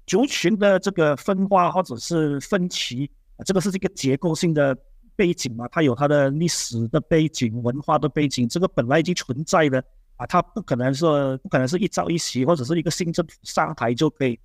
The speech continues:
把它处理掉，因为它是一个比较宏大的一个结构，结构的问题。但是我们也要必须要理解，那马来西亚这种，呃，社会的分歧，它是非常的制度化的。什么意思呢？就是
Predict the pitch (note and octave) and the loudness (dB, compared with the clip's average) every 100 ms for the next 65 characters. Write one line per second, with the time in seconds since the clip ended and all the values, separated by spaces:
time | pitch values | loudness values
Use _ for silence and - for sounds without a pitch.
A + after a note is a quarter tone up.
0 | _ - A2+ C#3+ C#3+ - C3+ C#3+ A2+ D3+ | _ -20 -2 0 0 -2 -2 0 2 2
1 | D#3+ E3 E3 D#3+ _ _ - E3+ D#3 D3 | 4 2 0 -4 _ _ 0 2 4 2
2 | C3+ _ _ _ C3 C#3 E3+ - - C3 | 0 _ _ _ -2 2 0 0 -4 -2
3 | D3+ F#3 F3+ E3 C#3+ C3 C#3 - - - | -2 0 2 4 4 2 0 -12 -20 -8
4 | F3 D#3+ - A#2+ D3 D#3+ D#3 D#3+ _ _ | -4 -4 -2 -2 0 0 0 -2 _ _
5 | - - C3+ E3 D3+ C#3+ D3 C3+ - A2 | -10 0 2 4 2 2 0 -2 -6 -10
6 | - - _ - - - - - A#3 A3+ | -10 -20 _ -20 -20 -20 -20 -2 2 2
7 | - _ - E3 G#3 G3 E3+ G#3+ A3 G3+ | 0 _ -4 0 2 2 2 2 2 2
8 | D3+ E3+ - B2 - A3+ F#3 C#3 D#3+ F#3 | 2 -4 -4 -6 0 2 2 2 0 2
9 | G3+ C#3 C3 F#3+ C#3 A#2 A#2+ B2+ B2 A#2+ | 2 2 0 0 0 0 -4 -8 -4 -2
10 | A#2 A#2 - - F#3 F#3+ F3+ - G3 F3 | -2 -4 -2 2 4 4 2 2 0 0
11 | F3 - B2 C#3+ _ _ - - G#3 G3+ | -4 -4 -6 -8 _ _ -8 0 0 2
12 | A3 A3+ F3+ C#3+ D#3+ F#3+ - F3+ F3 D3+ | 2 2 2 -2 -4 -8 -4 -2 0 -2
13 | B2 - _ - _ - - E3 A#3 A3+ | -4 -8 _ -20 _ -14 -6 0 2 2
14 | - F#3+ E3 F#3+ F#3 | 2 0 2 2 0